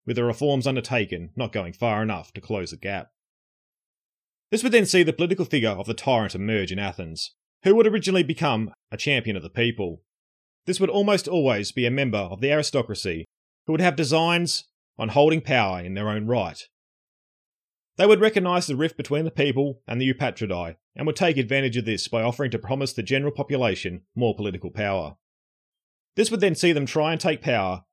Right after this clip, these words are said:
with a large backing behind them. Even early on, the majority of men who would make up the military in times of war would only have limited political power.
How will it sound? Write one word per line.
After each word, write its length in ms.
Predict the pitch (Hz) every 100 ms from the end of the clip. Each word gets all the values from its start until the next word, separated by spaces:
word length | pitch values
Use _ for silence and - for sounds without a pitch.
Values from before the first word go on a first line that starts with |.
| _ -
with 100 | 113
a 40 |
large 360 | 123 139 151 -
backing 320 | 127 113 110
behind 400 | 92 101 110 101
them. 220 | 78 76 _ _ _ _ _ _ -
Even 260 | 226 214 196
early 240 | 175 170
on, 340 | 131 110 113 -
the 60 | 143
majority 420 | 131 170 165 165
of 100 | 135
men 280 | 160 104 101
who 160 | 131
would 100 | 117
make 220 | 135 135
up 120 | 139 131
the 40 |
military 420 | 135 127 110 110
in 60 | 101
times 320 | 127 120 120
of 120 | 117
war 340 | 120 110 90 90 _ _ -
would 100 | 202
only 220 | 202 156
have 200 | 156 131
limited 320 | 139 117 101
political 380 | 117 110 101 95
power. 480 | 117 117 110 85